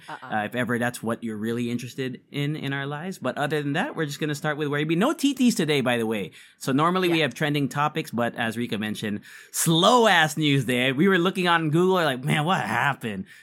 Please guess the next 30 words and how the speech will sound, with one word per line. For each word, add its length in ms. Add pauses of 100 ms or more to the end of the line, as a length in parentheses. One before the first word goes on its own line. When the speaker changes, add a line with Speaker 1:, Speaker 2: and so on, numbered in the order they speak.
Speaker 2:
Did 80
anything?" 240
Speaker 1:
Not 80
just 240
today, 640
the 160
Speaker 2:
Yeah, 300
Speaker 1:
week, 80 (180)
Speaker 2:
that's 240
true. 120
Speaker 1:
I 120
Speaker 2:
The 0
Speaker 1:
feel 80
Speaker 2:
week 240
Speaker 1:
like. 80
Speaker 2:
has 240
been 480
slow. 480
So 320
we're 160
gonna 80
start 160
with 160
Where 80
You 160
Been, 320
and 560 (240)
I 80
believe 480
you 240